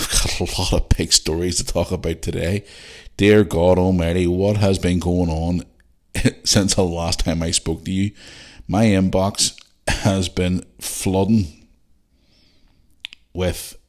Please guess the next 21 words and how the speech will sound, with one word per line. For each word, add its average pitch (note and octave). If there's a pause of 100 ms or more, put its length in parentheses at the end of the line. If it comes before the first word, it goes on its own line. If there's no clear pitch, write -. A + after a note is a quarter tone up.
(1120)
messages G2+ (840)
about F2 (640)
what's G2+
been F#2
going F#2
on E2+
over E2+
the E2+
last E2
couple D#2+
of D#2
days D#2+
in D#2+
relation E2
to, E2 (400)
most F#2
importantly, E2 (160)
the G2+
B G2+
B F#2
C. C3+